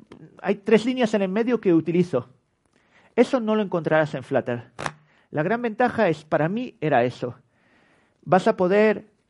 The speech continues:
escribir poco código, vas a poder probarlo directamente sin tener que recargar la aplicación, sin tener que cambiar el estado. Vas a poder, para prototipar, por ejemplo,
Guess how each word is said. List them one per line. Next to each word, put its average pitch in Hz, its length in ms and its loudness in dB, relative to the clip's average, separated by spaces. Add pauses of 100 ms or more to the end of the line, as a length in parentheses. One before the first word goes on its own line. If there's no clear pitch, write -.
(140)
escribir 185 440 -2
poco 208 300 0
código, 247 560 4
vas 170 180 0
a 202 100 0
poder 190 500 2
probarlo 202 480 2
directamente 185 680 0
sin 175 160 -8
tener 180 260 0
que 185 120 2
recargar 165 400 2
la 180 100 4
aplicación, 208 760 0 (200)
sin 170 180 -2
tener 165 200 2
que 180 100 -2
cambiar 160 320 2
el 147 100 8
estado. 233 580 2 (340)
Vas 185 260 2
a 214 100 0
poder, 214 520 0 (260)
para 165 280 0
prototipar, 190 720 0 (120)
por 170 120 -4
ejemplo, 254 600 -6